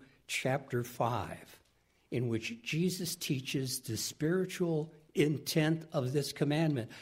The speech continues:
And all ten commandments have a spiritual application, which is much deeper and much richer and emanates from what's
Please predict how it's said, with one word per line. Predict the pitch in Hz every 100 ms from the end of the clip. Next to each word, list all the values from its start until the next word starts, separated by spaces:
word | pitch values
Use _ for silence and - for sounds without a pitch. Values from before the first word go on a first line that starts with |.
| - -
And | 127 117 -
all | 151 170 175 170 175 170 - - -
ten | - 185 175 165
commandments | 135 139 151 170 127 113 -
have | 143 147 147 -
a | 131
spiritual | 123 - - 160 165 165 - 147 147 - - -
application, | 147 151 160 160 165 156 - 113
which | 113 113 139
is | 120
much | 120 127 - 123
deeper | - 220 214 196 185 185 - -
and | - 123
much | 113 98 - - _ _
richer | 123 120 175 208 - 185 196 185 - _ - -
and | - 143 135 -
emanates | 196 214 208 196 190 -
from | - 170 165 160 156 -
what's | 120 123 - -